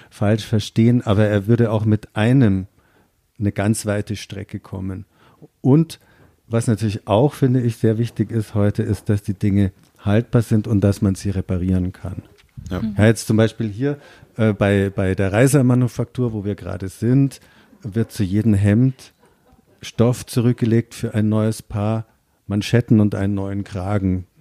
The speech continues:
Speaker 1: Sie
Speaker 2: Das
Speaker 1: können nach
Speaker 2: kann,
Speaker 1: zehn,
Speaker 2: kann
Speaker 1: zu-
Speaker 2: ich bestätigen, habe ich gerade vor drei Mo-, äh, drei Monaten oder sowas hier
Speaker 1: Ja.
Speaker 2: machen lassen mit einem alten
Speaker 1: Also sie können
Speaker 2: Hemd.
Speaker 1: nach zehn Jahren
Speaker 2: <laughs> Tatsächlich.
Speaker 1: kommen und sagen, "Hier, durchgescheuert, bitte neu machen." Ja,
Speaker 3: Ja.
Speaker 1: und solche Dinge, die gehören,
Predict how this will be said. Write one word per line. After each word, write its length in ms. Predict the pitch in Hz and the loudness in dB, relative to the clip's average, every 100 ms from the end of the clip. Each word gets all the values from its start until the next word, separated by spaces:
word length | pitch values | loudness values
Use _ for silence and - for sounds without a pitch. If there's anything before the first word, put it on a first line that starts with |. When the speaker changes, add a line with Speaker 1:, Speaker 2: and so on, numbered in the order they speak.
| _ | _
Speaker 1:
Sie 140 | - | -18
Speaker 2:
Das 120 | 98 92 | -14 0
Speaker 1:
können 220 | 113 113 | 2 4
nach 160 | 110 - | 2 -4
Speaker 2:
kann, 240 | 85 - | -16 -16
Speaker 1:
zehn, 380 | - 127 139 139 | 2 4 6 6
Speaker 2:
kann 120 | 101 | 4
Speaker 1:
zu- 60 | 104 | 0
Speaker 2:
ich 120 | - | -2
bestätigen, 640 | 98 - 104 98 101 98 | -10 -2 -2 2 0 0
habe 140 | 95 95 | 0 -2
ich 100 | - | -2
gerade 280 | 95 98 | -2 -2
vor 220 | 95 98 92 | -2 -6 -6
drei 300 | 90 92 95 | -6 -4 -2
Mo-, 300 | 95 98 69 | 0 -2 -2
äh, 260 | 90 90 | -2 -4
drei 200 | 90 92 | -2 -2
Monaten 460 | 92 98 95 92 90 | 0 0 -2 -2 -2
oder 160 | 90 | 0
sowas 280 | 87 90 87 | 0 0 -2
hier 100 | 87 | 2
Speaker 1:
Ja. 80 | 117 | 2
Speaker 2:
machen 240 | 92 90 90 | 2 -2 -2
lassen 300 | 85 85 87 | -2 -2 -4
mit 180 | 85 | -4
einem 120 | 90 - | -2 -2
alten 220 | 90 101 | -2 0
Speaker 1:
Also 140 | 123 | 2
sie 60 | 127 | 4
können 160 | 135 131 | 4 4
Speaker 2:
Hemd. 80 | 120 | 2
Speaker 1:
nach 60 | |
zehn 240 | - 143 151 | 4 4 6
Jahren 340 | 123 131 151 | 4 4 2
Speaker 2:
<laughs> 20 | |
Tatsächlich. 300 | 135 - 127 143 - | 0 -8 -14 -16 -4
Speaker 1:
kommen 500 | 143 143 165 156 156 - - | 2 4 4 4 2 -2 2
und 160 | 139 131 | 2 4
sagen, 420 | 131 135 143 131 | 2 2 0 -6
"Hier, 280 | 131 135 117 | -10 -12 -14
durchgescheuert, 720 | - 135 - 127 - 120 117 - | -14 -14 -10 -10 -2 0 0 -2
bitte 240 | 117 117 | -4 -2
neu 300 | 101 101 113 | 0 0 0
machen." 280 | 113 98 101 | 0 0 0
Ja, 100 | 107 | 2
Speaker 3:
Ja. 40 | |
Speaker 1:
und 80 | 110 | 0
solche 380 | - 127 151 127 | 2 2 2 -4
Dinge, 320 | - 107 104 | -2 -2 -2
die 140 | 95 107 | -4 -2
gehören, 400 | 113 117 113 | 0 0 0